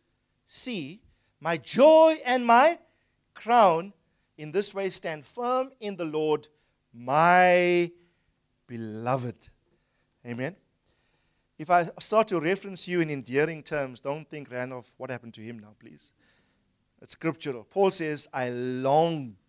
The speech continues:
to see you." Repeat this after me, "I long to see you." What does it tell you about the heart of the apostle? Huh?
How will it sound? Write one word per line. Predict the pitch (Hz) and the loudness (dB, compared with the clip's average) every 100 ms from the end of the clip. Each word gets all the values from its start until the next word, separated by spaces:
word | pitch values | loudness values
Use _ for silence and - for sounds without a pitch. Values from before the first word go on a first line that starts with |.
| _ _ _ _ | _ _ _ _
to | - | -14
see | 107 - 120 | -10 -8 -10
you." | 101 _ _ _ _ _ _ _ _ _ _ _ _ _ _ _ _ _ _ _ _ _ _ _ _ _ _ | -18 _ _ _ _ _ _ _ _ _ _ _ _ _ _ _ _ _ _ _ _ _ _ _ _ _ _
Repeat | 151 170 220 | -14 -8 -4
this | 185 180 | 2 4
after | 175 175 | 2 0
me, | 175 - | -6 0
"I | 151 | 2
long | 139 139 156 196 180 156 | 2 6 10 10 8 -2
to | - | -10
see | 147 - 151 | -8 -6 -6
you." | 110 101 _ _ _ _ _ _ _ _ _ _ _ | -8 -18 _ _ _ _ _ _ _ _ _ _ _
What | 175 240 | 2 4
does | 285 | 4
it | 277 | 0
tell | 277 240 233 | 2 2 2
you | |
about | 208 208 | 4 4
the | 196 | 6
heart | 165 277 | 6 6
of | 165 | 2
the | 160 | -8
apostle? | - 143 127 - _ _ _ _ _ _ _ _ _ _ _ _ _ _ _ | -4 -4 -4 -8 _ _ _ _ _ _ _ _ _ _ _ _ _ _ _
Huh? | _ | _